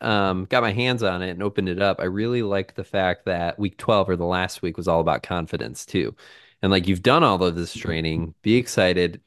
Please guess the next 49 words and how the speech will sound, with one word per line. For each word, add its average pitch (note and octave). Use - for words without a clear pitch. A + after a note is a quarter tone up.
have A2+
that -
confidence, F2
because F2+
sometimes G2
I D#3
feel C#3+
like G#2+
myself, G2+
I F#2+
get G2+
into F#2+
race G2
week F#2+
and E2+
you F2+
have E2+
all D#2+
the D2+
nerves, C3
you G2
have F2
all E2+
the F2
jitters. A#2
It's F#2
like, F2+
"Did F2+
I F2
do A#2
enough?" B2+
But G#2
really A#2+
taking A2
that F#2+
week B2
to A2
kind G2+
of E2+
focus G#2
on F2+
confidence F#2+
and F2+
everything F#2
that E2+
you F2
did A2+
accomplish, E2
like, F2